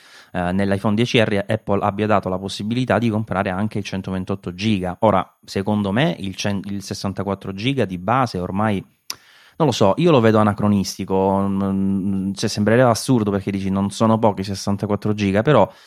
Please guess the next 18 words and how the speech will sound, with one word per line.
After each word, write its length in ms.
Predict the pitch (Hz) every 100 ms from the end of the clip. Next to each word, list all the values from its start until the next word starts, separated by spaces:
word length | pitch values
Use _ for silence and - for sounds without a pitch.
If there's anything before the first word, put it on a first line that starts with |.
| -
stai 200 | - 110
sempre 260 | 123 117 110
comprando 540 | 107 110 113 110 104
uno 160 | 104 104
smartphone 680 | 107 107 98 104 98 95
di 80 | 92
un 80 | 104
certo 380 | 101 104 - 147
calibro, 760 | 101 98 101 101 104 107 107
e 240 | 101 98 101
considerando 540 | - 98 117 113 98
che 160 | 92 92
non 200 | 95 98
c'è, 200 | 95 107
non 200 | 87 90
ci 80 | 101
sarà 220 | 98 98
mai, 360 | 101 110 95